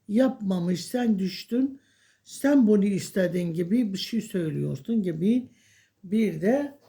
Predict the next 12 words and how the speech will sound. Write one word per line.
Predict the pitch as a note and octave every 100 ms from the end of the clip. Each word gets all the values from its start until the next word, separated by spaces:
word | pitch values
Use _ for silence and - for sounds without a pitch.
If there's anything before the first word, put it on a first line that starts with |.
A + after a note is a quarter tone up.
| _ _ _ _ _ _ -
bu | F#3 C#4 -
kişi | A#3 - - - A3+ D4+ C#4+ G3+ F#3+
niye | G#3+ C4 C4 C4 - _ _ _ -
düşmüş | E3 A3 - F#3 G#3+ A#3 F#3 E3
diyorsun | F3 E3 D#3 - G3+ G#3
gibi. | D#3+ D#3 D#3 E3 E3+ _ _ _ _ _
Çok | - A#3 A#3 A3
itibarlı | - - F#3 F#3 F3+ G#3 G3
bir | G3 F#3
kişidir | G3+ F#3 - F#3 E3+ G#3 F3+
dört | F#3+ E3
dörtlük | F3+ F3 - B3